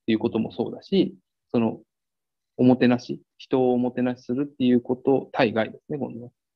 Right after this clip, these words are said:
そういう部分で、え、人と人のコミュニケーションから学ぶものがあるっていうのも茶道のいいところなので、これは日本であっても海外であっても同じかなと思うので、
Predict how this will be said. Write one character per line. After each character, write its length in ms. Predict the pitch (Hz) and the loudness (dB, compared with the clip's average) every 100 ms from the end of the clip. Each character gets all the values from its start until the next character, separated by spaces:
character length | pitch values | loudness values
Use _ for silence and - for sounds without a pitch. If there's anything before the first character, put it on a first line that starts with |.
| _ _ | _ _
そ 80 | 147 | 6
う 40 | 135 | 6
い 60 | |
う 60 | 139 | 6
部 380 | 135 143 165 160 | 2 4 4 4
分 420 | 147 147 143 151 | 4 2 2 0
で、 300 | 196 190 190 _ _ _ - | 0 0 -4 _ _ _ -12
え、 60 | 110 | -10
人 180 | - 117 | -4 -2
と 120 | 113 | -2
人 180 | - 123 | 2 2
の 120 | 110 | 2
コ 140 | - | 2
ミ 80 | 113 | 4
ュ 20 | |
ニ 120 | 113 | 4
ケ 120 | 110 110 | 2 -2
ー 60 | |
シ 100 | - | -2
ョ 80 | - | -20
ン 60 | - _ _ _ _ - | -20 _ _ _ _ -4
か 120 | 170 | 2
ら 100 | 160 | 2
学 220 | 117 107 | 2 -2
ぶ 80 | 107 | -4
も 140 | 110 107 | -4 -6
の 80 | |
が 120 | 113 113 | -6 -10
あ 40 | |
る 80 | - | -14
っ 20 | - | -4
て 60 | - | 4
い 40 | |
う 60 | 160 | 6
の 80 | 156 | 6
も 120 | 160 | 4
茶 160 | - 117 | 2 0
道 140 | - | 0
の 80 | 151 | -6
い 80 | 117 | -8
い 20 | |
と 100 | - | -14
こ 100 | 117 | -14
ろ 80 | 113 | -12
な 100 | 113 | -6
の 60 | |
で、 80 | 120 | -2
こ 100 | 123 | 4
れ 80 | 170 | 6
は 340 | 180 175 175 - _ - | 8 6 2 -12 _ 2
日 80 | 151 | 6
本 200 | 185 202 | 6 6
で 80 | 185 | 4
あ 40 | |
っ 80 | 180 | 0
て 80 | 175 | -4
も 80 | 165 | -2
海 180 | 175 | -2
外 120 | 170 165 | -2 -2
で 60 | |
あ 20 | |
っ 60 | 165 | -4
て 80 | 175 | -4
も 160 | 156 | -4
同 140 | 117 110 | -2 -4
じ 140 | 120 | -4
か 100 | 135 | -4
な 180 | 131 131 | -2 -2
と 100 | 113 | -4
思 120 | 113 | -14
う 40 | - | -16
の 100 | 113 | -10
で、 320 | 123 120 113 | -4 -4 -6